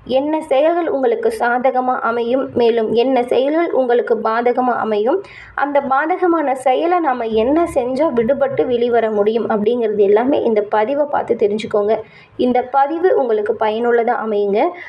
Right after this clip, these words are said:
உங்களது நண்பர்கள், உறவினர்கள் துலாம் ராசியில இருந்தாங்களா, அவங்களுக்குமே இந்த பதிவை ஷேர் பண்ணுங்க. அதுக்கு முன்னாடி இந்த துலாம் ராசிக்காரங்க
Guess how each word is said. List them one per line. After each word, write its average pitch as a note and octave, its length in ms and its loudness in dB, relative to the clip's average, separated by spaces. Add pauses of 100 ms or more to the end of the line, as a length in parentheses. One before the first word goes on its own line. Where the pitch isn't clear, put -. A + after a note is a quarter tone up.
(160)
உங்களது A3+ 400 2
நண்பர்கள், A#3 640 -2
உறவினர்கள் B3 760 0
துலாம் C4 340 2
ராசியில C4 360 0
இருந்தாங்களா, A#3 560 2 (460)
அவங்களுக்குமே F4 560 0
இந்த C#4 280 0
பதிவை D4 480 0 (100)
ஷேர் G#3+ 240 -2
பண்ணுங்க. G3+ 220 -4 (880)
அதுக்கு C#4 420 0
முன்னாடி C#4 440 0 (260)
இந்த E4+ 240 2
துலாம் F#4 480 0
ராசிக்காரங்க C4 680 0